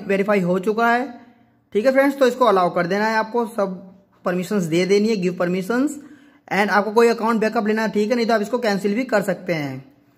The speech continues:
यहाँ पे आप स्किप कर दीजिए फ्रेंड्स, और यहाँ पे आप कुछ भी लिख के अपने WhatsApp को एक्टिवेट कर पाएंगे।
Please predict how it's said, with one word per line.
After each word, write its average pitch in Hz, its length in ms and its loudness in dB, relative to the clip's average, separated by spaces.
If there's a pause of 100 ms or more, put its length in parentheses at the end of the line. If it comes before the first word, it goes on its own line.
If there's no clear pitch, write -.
(200)
यहाँ 185 140 0
पे 220 60 2
आप 208 100 0
स्किप 208 300 -6
कर 196 100 2
दीजिए 170 260 -2
फ्रेंड्स, 220 420 -2 (480)
और 170 120 -2
यहाँ 220 140 4
पे 233 100 -2
आप 247 180 -2
कुछ 196 200 -2
भी 247 160 0
लिख 208 260 0
के 226 140 4 (320)
अपने 208 380 -2 (1200)
WhatsApp 175 420 -2
को 226 140 4
एक्टिवेट 196 460 0
कर 196 140 0
पाएंगे। 143 520 -4